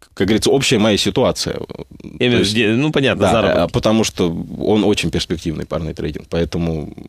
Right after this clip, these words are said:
Speaker 1: в общем-то,
Speaker 2: Слушай,
Speaker 1: одно дро-,
Speaker 2: направление.
Speaker 1: да, одно другим заменилось, и, и, и при этом он же все-таки позиционный,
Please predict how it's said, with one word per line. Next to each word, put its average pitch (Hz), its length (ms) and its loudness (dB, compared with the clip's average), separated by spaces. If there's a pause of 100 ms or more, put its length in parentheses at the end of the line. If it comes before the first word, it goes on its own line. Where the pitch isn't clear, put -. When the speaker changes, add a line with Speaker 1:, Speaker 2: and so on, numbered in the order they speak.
(160)
Speaker 1:
в 85 80 -12
общем-то, 87 420 -4
Speaker 2:
Слушай, 92 140 2
Speaker 1:
одно 123 40 4
дро-, 123 300 2
Speaker 2:
направление. 113 640 2
Speaker 1:
да, 107 220 4
одно 113 200 4
другим 117 380 2
заменилось, 127 720 2
и, 98 500 4 (140)
и, - 80 0 (300)
и 113 80 2
при 127 180 4
этом 110 400 2 (640)
он 120 140 2
же 127 60 4
все-таки - 260 0
позиционный, 143 720 2